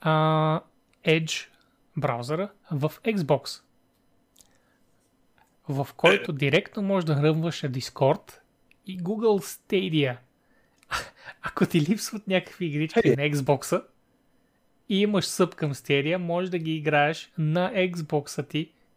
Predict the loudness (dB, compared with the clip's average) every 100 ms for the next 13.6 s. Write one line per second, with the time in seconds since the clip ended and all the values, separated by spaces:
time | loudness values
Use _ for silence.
0 | -4 -2 0 -4 -2 -2 -2 4 6 6
1 | 4 0 -2 -4 _ _ _ _ -8 -6
2 | -8 -12 0 2 2 0 0 2 2 0
3 | -2 -4 -10 -2 2 2 -2 -18 -20 -20
4 | -20 -20 -20 -20 -20 -20 _ _ _ _
5 | _ _ _ _ 0 0 -2 -20 -10 -10
6 | 0 4 4 4 0 -2 -4 -6 -2 -2
7 | -2 2 4 6 4 4 6 6 4 2
8 | 2 2 -2 -4 -4 -4 -2 2 2 0
9 | 0 0 0 -2 -4 -10 -20 _ -2 -2
10 | 0 -2 -2 -6 0 2 2 0 0 0
11 | -6 -6 -2 -2 -2 -4 -4 -4 -6 -6
12 | -8 -8 -14 _ _ _ _ _ _ _
13 | _ _ -2 -2 -4 -6